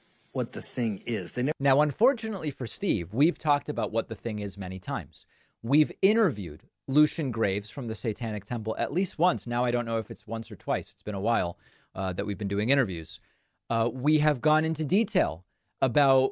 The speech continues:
Speaker 2: the ways in which the Satanic Temple compares and contrasts to other religions. We've talked about the principles of the Satanic Temple. We have talked about the thing.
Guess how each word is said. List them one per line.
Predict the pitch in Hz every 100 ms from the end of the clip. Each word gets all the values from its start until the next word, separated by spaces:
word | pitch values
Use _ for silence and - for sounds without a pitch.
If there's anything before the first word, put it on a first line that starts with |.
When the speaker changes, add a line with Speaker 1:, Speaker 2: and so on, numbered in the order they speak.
| -
Speaker 2:
the | 143
ways | 127 151 170 151
in | 143
which | 131 135 -
the |
Satanic | 135 143 123 143 135 131
Temple | 147 135 139 135 147 -
compares | - 151 127 160 160 156
and | 156
contrasts | 147 135 147 139 135 -
to | 147
other | 131 139
religions. | 135 147 196 139 92
We've | 120 -
talked | 101 -
about | 110 113 -
the | -
principles | - 226 220 147 113 104
of | 98
the |
Satanic | 101 110 107 101
Temple. | 104 95 87 _ _ _ _
We | - 135 240 208
have | 185 254 240 180
talked | 190 143 - 143
about | 120 117 98
the | 107
thing. | _ 139 87